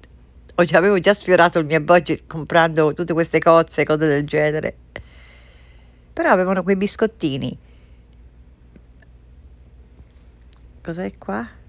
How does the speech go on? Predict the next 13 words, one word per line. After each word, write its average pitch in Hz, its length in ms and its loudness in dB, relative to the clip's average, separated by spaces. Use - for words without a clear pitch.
Ora - 120 -14
non 147 140 -12
mi 143 120 -8
ricordo 143 420 -6
più. 147 260 -6
Ho 160 100 -6
questi, 165 480 -6
queste 175 280 -12
confezioni 180 680 -6
di 160 420 -6
pomodori, 156 600 -6
pomodorini, 165 640 -2
ciliegini. 156 680 -6